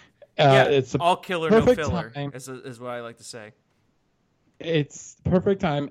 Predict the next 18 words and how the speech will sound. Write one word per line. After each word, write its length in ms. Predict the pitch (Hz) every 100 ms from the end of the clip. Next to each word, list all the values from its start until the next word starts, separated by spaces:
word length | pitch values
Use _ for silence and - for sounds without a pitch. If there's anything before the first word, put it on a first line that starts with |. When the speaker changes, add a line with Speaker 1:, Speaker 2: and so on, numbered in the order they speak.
| -
Speaker 1:
And 420 | 156 151 147 147
also, 380 | 160 202 220 202
like, 340 | 180 170 -
it 400 | 156 180 190 190
plays, 280 | 208 196 185
what, 180 | 147 -
three, 180 | 170 180
four 200 | 190 190
times 340 | 185 185 -
this, 320 | 170 156 - _ 160
e-, 240 | 156 151
uh, 60 | 156
uh, 1040 | 151 147 139 135 135 135 127 - 123 127 - -
a 120 | 143
night? 380 | 135 127 123 - _ _ -
Speaker 2:
Yes. 400 | 120 - - - _ _ _ _ _ _ _
Speaker 1:
And 640 | 160 151 147 143 139 139 - _ _ _ _ _ _ _ - - _ _ _
y-, 100 | 139